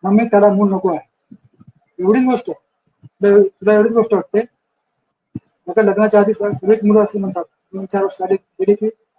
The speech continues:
सरळ होतात, वरून सरळ होणाऱ्यापैकी नाही." "अगं पण प्लीज स्टॉप मम्मा." त्यानंतर कोणीच कोणाशी बोल-, काही बोललं नाही. दोन चार दिवस होऊन गेले.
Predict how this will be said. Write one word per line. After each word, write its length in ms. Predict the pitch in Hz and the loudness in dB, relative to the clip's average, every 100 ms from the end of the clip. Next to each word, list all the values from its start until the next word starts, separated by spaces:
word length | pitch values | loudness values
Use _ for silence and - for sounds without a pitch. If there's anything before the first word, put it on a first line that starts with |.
| _ _ _ | _ _ _
सरळ 100 | 214 | 2
होतात, 260 | 202 170 156 _ _ _ _ _ _ _ _ _ | 4 2 -6 _ _ _ _ _ _ _ _ _
वरून 180 | 196 220 | 0 2
सरळ 120 | 220 | 2
होणाऱ्यापैकी 480 | 202 196 202 202 202 | 2 2 0 0 -2
नाही." 160 | 190 143 - _ _ - | -2 -4 -8 _ _ -10
"अगं 100 | 190 | -6
पण 240 | 196 220 220 - _ _ _ - | -2 -2 -2 -10 _ _ _ -2
प्लीज 220 | 226 226 | -2 -2
स्टॉप 320 | - 202 202 | -4 -2 0
मम्मा." 220 | 185 160 - _ _ - - _ _ _ _ _ - | -2 -6 -10 _ _ -20 -20 _ _ _ _ _ -4
त्यानंतर 240 | 208 208 | -2 0
कोणीच 220 | 214 220 | -2 -4
कोणाशी 260 | 214 208 214 | -4 -4 -4
बोल-, 200 | 190 196 - | -2 -2 0
काही 140 | 185 | -2
बोललं 260 | 180 175 170 | 0 -2 -4
नाही. 160 | 151 - - _ _ _ _ _ _ _ _ 135 - _ _ - _ _ _ _ _ _ _ _ - | -6 -10 -18 _ _ _ _ _ _ _ _ -20 -20 _ _ -20 _ _ _ _ _ _ _ _ -10
दोन 160 | 190 208 | -2 2
चार 180 | 214 208 | 4 4
दिवस 220 | 226 226 | 4 2
होऊन 200 | 202 214 | 0 2
गेले. 180 | 208 214 | 4 2